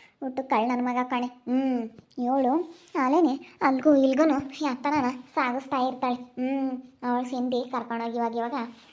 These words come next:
ಅಂತ ಬುದ್ಧಿ ಕಲ್ತಾಳೆ. ಹ್ಮ್, ಯಾಕಂದ್ರೆ ಅದನ್ನ ಕಳಿಸ್ತಿರ್ತಾಳೆ ಕಣೆ. ಸಿಮೆಂಟ್ ಎಲ್ಲನ ಪಾತ ಯೋಟಂತಂತಂದು ಹಾಕ್ತಿರ್ತಾನೆ. ಆ,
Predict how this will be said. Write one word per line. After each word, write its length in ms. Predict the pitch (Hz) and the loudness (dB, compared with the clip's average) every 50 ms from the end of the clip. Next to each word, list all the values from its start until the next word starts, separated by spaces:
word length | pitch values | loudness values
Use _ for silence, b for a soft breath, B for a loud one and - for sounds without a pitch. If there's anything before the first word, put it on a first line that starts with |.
| B | B
ಅಂತ 180 | 277 269 254 269 | -6 -6 -4 -4
ಬುದ್ಧಿ 240 | 240 233 240 233 240 | -4 -4 -2 -2 -2
ಕಲ್ತಾಳೆ. 380 | 233 247 233 226 - 240 233 226 | 0 -2 -2 -2 -2 -2 -4 -4
ಹ್ಮ್, 580 | - - - - 240 240 254 269 262 247 240 247 - - - | -6 -10 -10 -6 -4 -2 -2 -2 -2 -2 -4 -6 -8 -10 -8
ಯಾಕಂದ್ರೆ 380 | 294 269 254 262 254 254 247 247 | -6 -6 -6 -4 -4 -2 -2 -2
ಅದನ್ನ 160 | 240 240 247 | 0 -2 -2
ಕಳಿಸ್ತಿರ್ತಾಳೆ 680 | 247 254 247 247 247 247 - 262 247 - 254 240 240 240 | -2 0 0 0 0 -2 -4 -6 -4 -4 -4 -4 -2 -2
ಕಣೆ. 280 | 247 254 247 240 254 | -4 -4 -2 -2 -4
ಸಿಮೆಂಟ್ 400 | 247 247 285 254 247 240 233 247 | -4 -4 -4 -4 -2 -2 -2 0
ಎಲ್ಲನ 220 | 233 233 233 233 233 220 240 | 0 0 0 -2 -2 -4 -4
ಪಾತ 280 | 247 247 247 233 226 240 240 226 233 | -4 -4 -4 -4 -2 -4 -4 -4 -2
ಯೋಟಂತಂತಂದು 720 | 247 240 233 233 226 233 233 240 233 233 233 247 240 240 226 | -2 -2 -4 -4 -6 -6 -4 -4 -4 -4 -2 -2 -2 -2 -2
ಹಾಕ್ತಿರ್ತಾನೆ. 640 | 220 220 220 - 247 226 - - 233 226 226 220 254 302 - B B B B B | -4 -6 -6 -6 -8 -6 -4 -4 -4 -4 -4 -4 -6 -6 -8 B B B B B
ಆ, 120 | B 247 | B 0